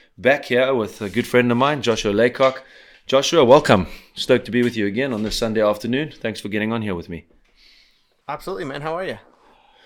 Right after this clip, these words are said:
Speaker 1: Well, I'm good, but I'm just, uh, I'm run off my feet at the moment. I don't wanna say the B word, you know, the busy word, but, um, <laughs> it's been pretty full on with teaching and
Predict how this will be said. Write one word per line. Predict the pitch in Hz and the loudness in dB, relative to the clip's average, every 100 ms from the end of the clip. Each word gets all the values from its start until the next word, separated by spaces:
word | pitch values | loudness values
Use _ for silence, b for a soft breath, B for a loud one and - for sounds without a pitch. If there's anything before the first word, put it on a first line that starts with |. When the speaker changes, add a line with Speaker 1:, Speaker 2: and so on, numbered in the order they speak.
| b b b b b _ _ _ - | b b b b b _ _ _ 2
Speaker 1:
Well, | 123 85 B B 123 | 2 2 B B 0
I'm | 135 | 2
good, | 135 165 98 | 6 4 6
but | 104 | 2
I'm | 107 | 4
just, | 123 120 | 0 2
uh, | 117 110 104 - | 4 4 2 -2
I'm | - 101 | -8 0
run | 113 | 0
off | 127 | 0
my | 117 101 | -2 -4
feet | 139 135 | -6 -6
at | 107 | -6
the | 95 | -4
moment. | 90 98 113 - 107 | -4 -4 -6 -8 -4
I | |
don't | 120 | -2
wanna | 123 | -2
say | 113 113 | -2 -2
the | 95 | -2
B | 87 117 | -2 0
word, | 90 95 98 | 0 -2 -4
you | 98 | -6
know, | 117 113 | -8 -10
the | |
busy | 87 98 92 | -6 -4 -4
word, | 85 95 - | -4 -6 -4
but, | 101 95 95 | -4 -4 -4
um, | 92 87 - | -4 -4 -8
<laughs> | 175 | -2
it's | 165 196 170 - - - - - | 4 6 6 0 -16 -16 -14 0
been | 147 131 | 2 2
pretty | 139 | 0
full | 123 120 120 | 0 0 2
on | 127 | 2
with | 110 98 | -2 -4
teaching | 123 113 - 127 107 | -4 -2 0 -2 -2
and | 95 | -4